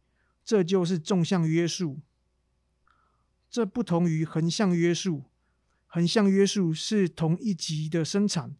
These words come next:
经销和供应方竞争对手之间的协定，例如制造商与另一制造商达成反竞争协定。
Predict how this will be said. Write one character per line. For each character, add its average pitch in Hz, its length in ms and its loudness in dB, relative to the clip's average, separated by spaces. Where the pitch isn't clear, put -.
经 190 220 0
销 196 360 2
和 170 340 -2
供 196 200 0
应 185 300 0
方 185 440 -2
竞 196 200 0
争 190 180 0
对 196 180 0
手 143 200 -6
之 175 120 -6
间 180 200 2
的 156 100 0
协 147 240 -6
定， 147 280 0
例 214 200 2
如 151 340 2
制 208 200 -4
造 185 200 2
商 180 320 2
与 151 180 -2
另 180 280 2
一 185 300 0
制 196 180 -2
造 180 200 2
商 170 320 0
达 147 200 -4
成 156 260 -2
反 135 220 -6
竞 170 180 0
争 160 160 0
协 135 260 -4
定。 135 220 -6